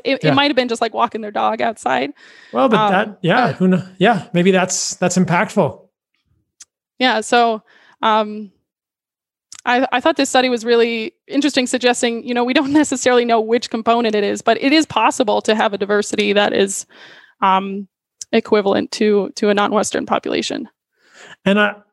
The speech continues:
Speaker 2: I, I was struck by the fact that it, it's significantly better than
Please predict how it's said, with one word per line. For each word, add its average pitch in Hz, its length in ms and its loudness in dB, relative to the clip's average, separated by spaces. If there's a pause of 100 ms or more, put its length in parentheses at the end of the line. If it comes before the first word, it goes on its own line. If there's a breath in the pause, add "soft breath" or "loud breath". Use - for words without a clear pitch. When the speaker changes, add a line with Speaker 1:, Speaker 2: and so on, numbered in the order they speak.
(120)
Speaker 2:
I, 262 380 0 (100)
I 269 140 0
was 262 240 0
struck 185 400 -2
by 170 180 2
the 170 100 0
fact 170 360 0
that 160 140 -2
it, 160 200 -6 (140)
it's 190 140 -4
significantly 220 720 2
better 156 400 2
than 143 240 0